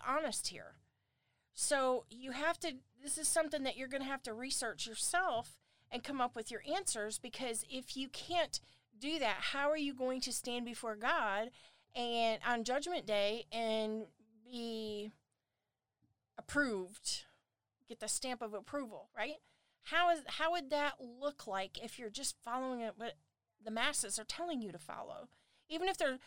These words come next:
small groups of, but they're still masses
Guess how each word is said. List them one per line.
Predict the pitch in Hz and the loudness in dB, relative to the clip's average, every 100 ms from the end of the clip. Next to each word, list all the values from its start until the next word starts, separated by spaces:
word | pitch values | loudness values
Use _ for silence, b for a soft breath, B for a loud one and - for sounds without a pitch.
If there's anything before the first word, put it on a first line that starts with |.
| B | B
small | - 330 349 339 | 0 4 8 6
groups | 240 233 277 330 - - - | 6 0 2 0 2 2 2
of, | 214 202 220 220 | 0 0 -6 -8
but | 233 | -4
they're | 240 | 0
still | - 330 | 0 2
masses | 285 240 254 339 403 - 175 98 233 - | 2 2 4 4 4 2 0 -4 -2 0